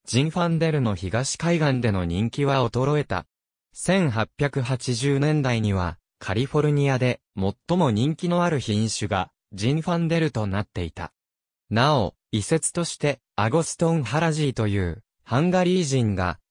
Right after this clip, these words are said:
メキシコ政府から依頼されて、ヨーロッパから輸入したブドウの中にジンファンデル種が含まれていたという説もある。千九百十九年に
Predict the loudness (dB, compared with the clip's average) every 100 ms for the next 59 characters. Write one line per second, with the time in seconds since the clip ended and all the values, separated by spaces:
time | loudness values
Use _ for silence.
0 | _ -4 -2 -4 -4 -4 0 0 0 -2
1 | -2 0 0 2 0 0 0 -2 0 -2
2 | -2 _ _ 0 2 2 0 0 0 0
3 | 0 2 2 2 0 -2 -2 0 0 2
4 | 2 2 2 2 2 2 0 0 -2 0
5 | 0 -2 0 0 2 2 2 2 0 -4
6 | _ _ -8 -2 2 2 2 0 -2 -2
7 | 0 0 0 0 -2 -2 -2 -2 -4 -8
8 | -12 _ _ _ _ -6 0 0 0 0
9 | 0 0 0 -2 -2 0 -2 0 2 4
10 | 2 2 -2